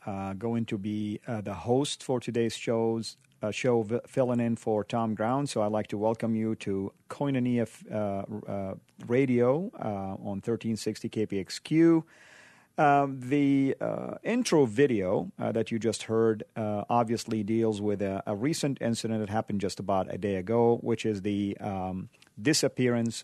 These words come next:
of, uh, an Egyptian airliner, um, uh, flight eight oh four.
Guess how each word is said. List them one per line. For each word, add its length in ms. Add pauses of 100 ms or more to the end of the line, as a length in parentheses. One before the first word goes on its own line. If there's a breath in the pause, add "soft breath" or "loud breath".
(140)
of, 400 (140)
uh, 340
an 180
Egyptian 680 (100)
airliner, 640 (460 soft breath)
um, 720
uh, 260
flight 440 (100)
eight 360
oh 160
four. 580